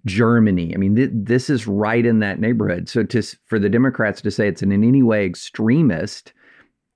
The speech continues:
uh, I think completely misses it. So if you're gonna have an argument over a specific policy, now, the complicator is exactly what Jonah said, because there's a lot of people on the pro-life right who say,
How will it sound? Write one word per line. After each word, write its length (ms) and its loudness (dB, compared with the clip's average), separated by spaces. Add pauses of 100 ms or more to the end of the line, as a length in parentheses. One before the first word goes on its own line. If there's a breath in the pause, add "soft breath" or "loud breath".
(120)
uh, 180 -2
I 120 -2
think 200 0
completely 440 0
misses 360 0
it. 240 -6
So 160 0
if 140 -2
you're 100 0
gonna 360 0
have 340 -4
an 100 2
argument 400 2
over 160 -2
a 40 -4
specific 500 -6
policy, 460 -4
now, 480 0 (540 soft breath)
the 80 -8
complicator 580 2
is 220 -2
exactly 420 0
what 100 2
Jonah 260 2
said, 320 -2
because 220 -2
there's 180 0
a 40 -2
lot 220 0
of 60 0
people 300 0
on 160 0
the 60 0
pro-life 600 -2
right 420 -2
who 180 -2
say, 400 -2